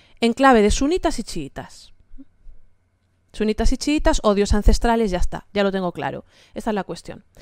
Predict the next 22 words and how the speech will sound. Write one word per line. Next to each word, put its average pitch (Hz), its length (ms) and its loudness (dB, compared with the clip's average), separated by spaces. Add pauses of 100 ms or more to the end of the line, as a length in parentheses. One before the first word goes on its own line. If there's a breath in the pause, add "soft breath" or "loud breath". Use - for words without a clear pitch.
(300 loud breath)
O, 330 420 6 (120)
otra 196 220 -4
dicotomía 220 600 2
muy 185 160 -2
común 285 360 -2
en 277 60 -6
los 208 120 -6
medios 214 200 2
de 214 60 0
comunicación 226 580 4
es - 180 6 (240 loud breath)
radicales 247 800 6
y 214 140 -2
moderados. 170 680 -4 (480 soft breath)
Vosotros - 360 4
imaginaos 269 460 2
que 226 100 -2
intentásemos 214 580 -2
explicar 185 420 -2
España 170 540 -4
o 214 100 4
Europa 254 540 6